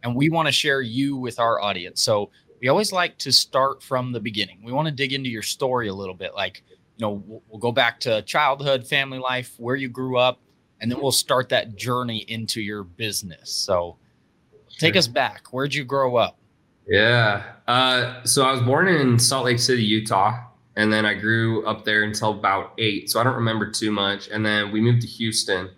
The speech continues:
Speaker 2: Um, I was raised in a very conservative household. Uh, I was raised L D S, or more commonly known as Mormon.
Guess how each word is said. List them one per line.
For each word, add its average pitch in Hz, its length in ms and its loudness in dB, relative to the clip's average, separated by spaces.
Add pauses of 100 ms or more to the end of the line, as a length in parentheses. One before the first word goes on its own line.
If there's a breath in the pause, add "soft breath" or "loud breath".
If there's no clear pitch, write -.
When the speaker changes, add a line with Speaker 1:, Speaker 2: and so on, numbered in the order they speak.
(640 soft breath)
Speaker 2:
Um, 104 640 2
I 117 60 2
was 120 160 4
raised 127 200 2
in 123 60 4
a - 20 4
very 123 160 2
conservative 120 460 0
household. 113 720 -2 (220)
Uh, 101 560 2
I 104 40 -6
was 107 140 0
raised 104 220 0
L 110 100 -2
D 107 140 2
S, 104 260 0
or 98 380 -4
more 101 160 -4
commonly 104 280 -4
known 98 200 -4
as 95 100 -10
Mormon. 101 560 -2